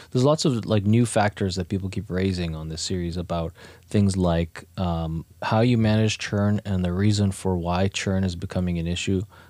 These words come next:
And what I mean by that is employee tenure at companies going from what historically was ten, twenty years of career at a company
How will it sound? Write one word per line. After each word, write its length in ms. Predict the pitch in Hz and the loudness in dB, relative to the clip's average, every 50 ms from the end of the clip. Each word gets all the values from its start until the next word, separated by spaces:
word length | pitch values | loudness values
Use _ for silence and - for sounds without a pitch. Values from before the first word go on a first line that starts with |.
| - _ - | -20 _ -4
And 200 | 80 92 92 90 | 0 2 2 4
what 120 | 92 98 | 4 6
I 80 | 101 98 | 6 6
mean 160 | 104 107 107 | 6 6 6
by 140 | 101 98 95 | 6 6 6
that 240 | 92 92 90 87 90 | 4 4 4 4 2
is 400 | 87 85 85 85 82 - - - _ _ _ _ _ _ _ - | 2 0 0 -2 -4 -6 -8 -10 _ _ _ _ _ _ _ -4
employee 560 | 101 101 98 - - 107 104 104 104 101 101 | -2 -2 -2 -2 0 4 4 6 6 4 4
tenure 400 | 98 - - 98 95 95 92 90 | 2 2 2 2 4 4 2 2
at 160 | 85 80 82 - | 0 0 -2 -2
companies 640 | - 92 90 90 87 85 82 80 78 78 78 - - - - - - - - - - - | -2 0 0 0 -2 -2 -2 -2 -2 -4 -4 -6 -6 -8 -14 -20 -20 -20 -20 -10 -2 0
going 340 | 113 101 104 107 110 113 | 2 2 2 2 2 0
from 400 | 110 - - 101 95 95 92 90 - - - - - - _ _ | -2 -4 -4 -2 -2 -2 -4 -4 -6 -10 -20 -20 -20 -20 _ _
what 200 | - 101 92 - | -2 -2 -2 -2
historically 760 | - 101 - - - 113 104 107 107 104 - - 113 117 117 | -4 -4 -4 -2 2 2 4 4 4 2 0 0 0 0 2
was 200 | 110 98 95 - | 2 0 -2 -2
ten, 220 | - - 101 95 92 | -2 -2 -2 -2 -2
twenty 260 | - 98 92 90 90 | -2 -2 -2 0 0
years 200 | 87 90 90 87 | 0 -2 -2 -4
of 100 | 87 - | -4 -4
career 340 | - 95 92 90 90 90 92 | -4 -2 -2 0 0 0 0
at 80 | 87 | -2
a 60 | 87 | -2
company 420 | - - 90 90 92 95 107 143 | -4 -4 -6 -4 -4 -4 -4 -4